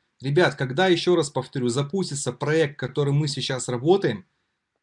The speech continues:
вы не будете успевать монеты майнить, я вам совершенно серьёзно говорю. То есть, зная, какой объём работы будет и какой формат будет глобальный.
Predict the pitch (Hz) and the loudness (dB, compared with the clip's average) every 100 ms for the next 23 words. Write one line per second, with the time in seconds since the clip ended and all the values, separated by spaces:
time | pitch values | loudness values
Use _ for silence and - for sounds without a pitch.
0 | _ 104 120 180 170 165 208 180 160 139 | _ -8 2 4 4 2 -4 -4 -4 -4
1 | - 135 160 170 135 143 160 143 127 139 | -6 -6 -4 -4 -2 -2 -2 -2 -2 0
2 | 131 107 - 123 120 135 127 180 175 147 | 0 -2 -4 -6 -4 -4 -2 0 0 -2
3 | 135 147 143 139 123 127 127 107 - - | -4 -4 -2 -2 -2 -2 -2 -2 -6 -12
4 | - _ 120 120 131 185 151 127 139 139 | -14 _ -12 -6 0 2 2 0 -4 0
5 | 143 127 139 160 135 131 139 143 123 127 | 0 0 0 2 0 0 -2 -2 -4 -2
6 | 196 170 - _ _ _ _ 120 120 143 | -2 -2 -4 _ _ _ _ -8 -4 2
7 | 170 143 - 151 160 156 127 127 123 113 | 2 2 0 0 2 0 -2 -6 -6 -4
8 | 127 117 123 110 95 | -4 -2 -2 -4 -8